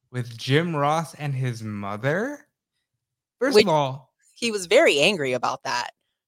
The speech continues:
Speaker 1: Yeah, I mean, he doesn't con-, he's not in contact with his mom. He doesn't, you know,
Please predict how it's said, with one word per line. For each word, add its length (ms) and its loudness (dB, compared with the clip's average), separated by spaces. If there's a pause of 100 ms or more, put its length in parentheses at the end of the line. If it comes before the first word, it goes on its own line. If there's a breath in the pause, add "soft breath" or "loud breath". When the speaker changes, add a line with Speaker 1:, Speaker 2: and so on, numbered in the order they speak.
(520)
Speaker 1:
Yeah, 180 -2
I 80 0
mean, 280 -4
he 120 -16
doesn't 500 -6
con-, 220 -8
he's 300 -6 (220)
not 140 0
in 60 -6
contact 400 -2
with 120 -4
his 120 -4
mom. 320 0
He 60 -4
doesn't, 320 -8
you 80 -8
know, 180 -8